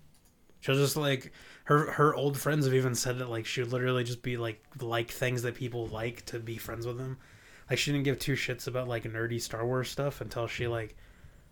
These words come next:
met nerdy Star Wars people that she liked, and then she was like, "Oh, I like Star Wars," and bought shirts and shit.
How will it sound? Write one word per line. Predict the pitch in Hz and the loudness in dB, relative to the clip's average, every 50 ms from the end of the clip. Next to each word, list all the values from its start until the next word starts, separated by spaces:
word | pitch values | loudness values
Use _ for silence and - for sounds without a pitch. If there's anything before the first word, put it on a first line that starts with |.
| - | -6
met | - 117 117 117 123 120 123 | -4 0 2 2 2 2 0
nerdy | 113 113 117 120 120 120 117 | 0 0 2 2 2 2 0
Star | - - - 117 117 120 | 0 -2 -4 -2 -2 -2
Wars | 127 123 117 | -2 -2 -4
people | - - 127 127 127 | -4 -6 -4 -4 -4
that | 127 | -2
she | - - 139 | -2 0 0
liked, | 135 147 156 156 - 135 | 2 2 0 0 -2 -4
and | 117 | -4
then | 120 120 | -4 -4
she | - - 123 | -4 -4 -4
was | 120 117 123 | -4 -2 -2
like, | 123 120 143 | -2 0 0
"Oh, | 185 208 220 | 0 2 2
I | 196 | 2
like | 190 190 202 226 - - | 2 0 -2 -4 -4 -4
Star | - 160 139 123 123 120 | -2 0 2 2 2 2
Wars," | 120 117 113 117 113 | 2 2 0 -2 -4
and | 113 110 | -6 -6
bought | 110 113 110 | -6 -6 -6
shirts | - - 120 117 117 113 - - | -6 -6 -6 -6 -6 -6 -8 -8
and | 117 104 | -8 -6
shit. | - 131 120 123 | -6 -6 -6 -6